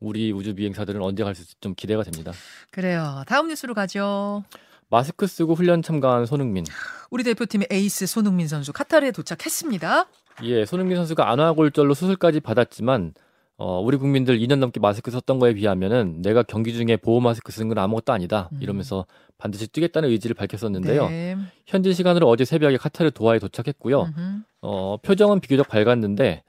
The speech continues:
Speaker 1: 아직 왼쪽 얼굴 붓기가 빠지지 않은 모습이라서 조금 걱정이 되기도 했습니다.
Speaker 2: 음.
Speaker 1: 손흥민 선수는 "내 위치에서 최선을 다해 실망하지 않도록 하겠다." 이런 말을 했습니다.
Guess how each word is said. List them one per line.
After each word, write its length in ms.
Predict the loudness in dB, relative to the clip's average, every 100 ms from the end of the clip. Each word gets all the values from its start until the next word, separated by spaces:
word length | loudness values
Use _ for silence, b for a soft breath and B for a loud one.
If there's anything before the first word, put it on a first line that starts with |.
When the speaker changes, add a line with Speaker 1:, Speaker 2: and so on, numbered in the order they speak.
| _
Speaker 1:
아직 240 | -6 -2 2
왼쪽 360 | 2 4 4
얼굴 260 | 4 4 2
붓기가 380 | -2 -4 0 2
빠지지 320 | 2 2 0
않은 160 | 0 0
모습이라서 520 | -2 -4 -2 -2 -2
조금 260 | -6 -6 -6
걱정이 300 | -8 -6 -6
되기도 240 | -4 -6 -6
했습니다. 400 | -4 -4 -2 -4
Speaker 2:
음. 460 | -8 -12 -12 -14
Speaker 1:
손흥민 300 | -6 -4 0
선수는 560 | 0 0 0 0 0 2
"내 140 | 4 4
위치에서 320 | 2 0 0
최선을 340 | -2 0 0
다해 240 | 0 0 0
실망하지 460 | 0 0 2 2 0
않도록 280 | 0 -4
하겠다." 400 | -6 -4 -4 -6 -6
이런 160 | -8
말을 220 | -6 -6 -8
했습니다. 440 | -8 -8 -6